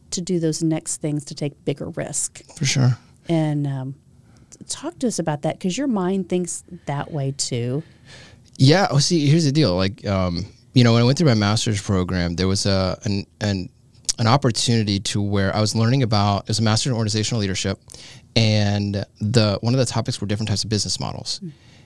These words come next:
Speaker 2: and, uh, co-ops. And I was reading about co-ops. I'm like, "Oh, these principles are amazing. Why aren't there co-ops? Why aren't there more co-ops?" Like,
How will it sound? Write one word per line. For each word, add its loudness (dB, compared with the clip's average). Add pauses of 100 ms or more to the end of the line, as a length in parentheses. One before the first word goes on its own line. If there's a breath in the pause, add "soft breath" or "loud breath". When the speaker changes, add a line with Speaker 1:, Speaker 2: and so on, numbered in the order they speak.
(240 loud breath)
Speaker 2:
and, 2
uh, -2
co-ops. -2 (240)
And 2
I 0
was 2
reading 4
about 0
co-ops. 0
I'm -2
like, -4
"Oh, 0
these -4
principles -2
are 0
amazing. 0
Why 0
aren't -2
there -2
co-ops? -2
Why -2
aren't 0
there 0
more 2
co-ops?" -2
Like, 0